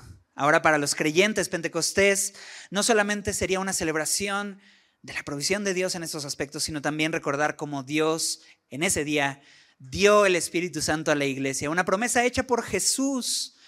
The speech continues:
antes de incluso ir a la cruz. Él dijo, "Yo me voy a ir, pero no los dejaré solos". Todo eso lo vimos la semana pasada, no me detengo mucho.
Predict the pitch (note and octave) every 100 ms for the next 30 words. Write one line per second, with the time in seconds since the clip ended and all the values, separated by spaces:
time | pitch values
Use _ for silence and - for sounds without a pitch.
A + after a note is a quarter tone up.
0 | - - - B3 D#4+ D#4 F#3+ D#3 - -
1 | E3 D#3+ E3 E3+ F3 G#3 G3+ F3+ D#3+ D3
2 | C3 C#3+ C#3+ D3+ C#3+ D#3 D#3+ D#3 A3+ G3+
3 | G3 D#3+ D#3+ F3+ - - - _ _ _
4 | _ _ _ _ D#3+ E3 F3+ G3 F3+ D#3+
5 | D3 C#3+ D3+ D#3+ C#3 A#2+ - C4 C4+ A#3+
6 | A#3+ A#3 G#3 F#3+ F#3 F3+ D3+ - D3 C#3+
7 | E3+ F3 D#3+ D3 D#3 D3 C#3+ C#3 A#2